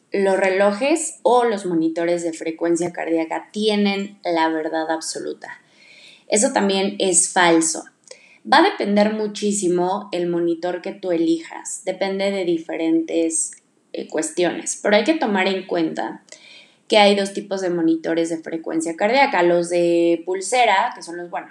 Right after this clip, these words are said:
los más comunes, en donde literal a través de ese reloj te toma la frecuencia cardíaca, y los otros monitores que, además de tener, bueno, el reloj, obviamente, también tienen la banda que te colocas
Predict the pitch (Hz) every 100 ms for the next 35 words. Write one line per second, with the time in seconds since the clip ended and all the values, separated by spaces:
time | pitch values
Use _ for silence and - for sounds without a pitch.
0 | - 165 170 165 202 220 202 190 320 -
1 | - - _ _ - 175 180 170 170 165
2 | 165 165 170 170 175 175 165 - _ 175
3 | 175 165 160 165 165 175 170 - 170 175
4 | 175 180 165 165 - _ - 160 165 165
5 | 165 170 - 170 160 160 165 170 165 180
6 | 196 208 214 202 202 - - - 302 302
7 | 302 269 240 220 220 214 202 208 208 190
8 | 165 175 - - 233 214 196 220 - 165
9 | 165 175 175 - 190 185 170 160 156 160
10 | 156 156 160 - - 165 175 190 196 175
11 | 180 - - - - - - - 302 285
12 | 247 247 240 220 214 220 208 - 190 185
13 | 185 208 202 190 165 175 - - 175 165
14 | 165 170 170 165 - 202